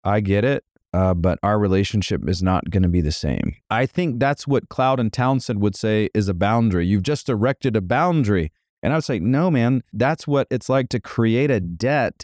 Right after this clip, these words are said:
in a relationship. And the only way for that debt to be overcome is through forgiveness, which is the cancellation of a debt." So we're not relationally good until a person says, "Oh, I'm so sorry for talking to you that way.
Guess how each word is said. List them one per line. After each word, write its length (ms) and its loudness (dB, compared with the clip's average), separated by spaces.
in 160 2
a 80 2
relationship. 880 0
And 160 2
the 120 4
only 220 0
way 160 2
for 140 -6
that 280 0
debt 260 0
to 120 -6
be 280 0
overcome 680 2
is 120 0
through 260 2
forgiveness, 760 -2
which 160 -2
is 120 0
the 100 0
cancellation 720 0
of 180 -2
a 60 2
debt." 260 -4
So 160 -4
we're 80 2
not 180 0
relationally 720 0
good 300 0
until 260 0
a 60 0
person 340 0
says, 480 0
"Oh, 80 2
I'm 180 2
so 220 -2
sorry 300 0
for 140 -2
talking 420 0
to 140 0
you 80 2
that 180 0
way. 300 2